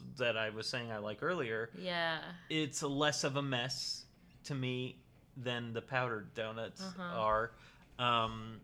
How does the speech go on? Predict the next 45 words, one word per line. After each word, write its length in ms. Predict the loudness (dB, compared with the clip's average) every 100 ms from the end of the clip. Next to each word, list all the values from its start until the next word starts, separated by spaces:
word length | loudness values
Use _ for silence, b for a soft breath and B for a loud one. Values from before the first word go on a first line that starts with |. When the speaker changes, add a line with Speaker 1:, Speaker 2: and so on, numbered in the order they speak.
| -16 -18 -18 -6
Speaker 1:
and, 240 | 0 2 2
you 80 | -2
know, 200 | -4 -6
vanilla 340 | -8 -8 -8 -10 -6
frosted. 580 | -4 -4 -6 -12 -14 -16 -20 -20 -20 -20 -20 -20
Sign 260 | -10 -6 -6
me 140 | -6
up. 140 | -10 -12 -18 -20 -20 -8
I'm, 200 | -2 -2 -4 -14 b b b
and 120 | 0
so 200 | 6 8
I 100 | 8
think, 280 | 8 2 -2 -6 -10
I, 380 | -4 2 2 4
I'm 220 | 4 4
thinking 380 | 2 0 -2 -2
the 60 | -4
people 280 | -6 -4 -2
will 140 | 0
align 240 | 0 -2 -2
with 140 | -6
me 100 | -8
on 120 | -6
this 160 | -6 -6
one 180 | -6 -6
and 160 | -8
push 160 | -6 -6
vanilla 360 | -6 -6 -4 -4
frosted 400 | -2 -2 -4 -10
through. 220 | -8 -8 -8 -2
Speaker 2:
Okay, 320 | -2 2 0
I'm 120 | 0 -2
gonna 180 | -4
have 240 | -2 -2 -4
to 80 | -8
disagree 540 | -8 -8 -8 -6 -6
with 220 | -6 -12
you. 260 | -12 -8 -2
Speaker 1:
Wow. 340 | 4 8 8 6 -2 B 8
Speaker 2:
Um, 640 | 10 12 10 8 4 0 -6 0
I 460 | 10 12 12 12 8
like 300 | 8 6 4
a 40 |
powdered 500 | 0 4 6 4 2
donut. 420 | 2 2 2 -4